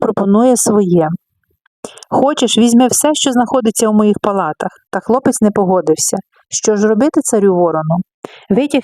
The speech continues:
він з-під подушки маленький млин, на якому каву мелють, і віддав меншому сину бідняка. А потім загримав:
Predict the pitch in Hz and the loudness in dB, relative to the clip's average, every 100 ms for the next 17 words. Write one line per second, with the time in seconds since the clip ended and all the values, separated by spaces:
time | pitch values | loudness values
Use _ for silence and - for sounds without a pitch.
0 | 247 233 - 208 - 220 202 - 190 190 | 0 0 -2 -2 -2 0 -2 0 -2 0
1 | 190 196 - 185 180 180 175 175 175 - | 0 0 0 0 2 2 2 2 0 0
2 | 190 180 - 170 170 160 165 156 160 202 | 0 -2 -2 -2 -2 0 0 0 0 0
3 | 175 165 220 277 208 233 - 196 165 - | 0 2 0 2 0 0 -2 -2 -2 -2
4 | 180 185 180 180 175 - 156 156 _ _ | -2 -2 -2 -2 -2 -4 -6 -8 _ _
5 | - - - 175 269 269 214 190 175 190 | -20 -6 -6 -2 -2 0 0 2 2 0
6 | 160 | 0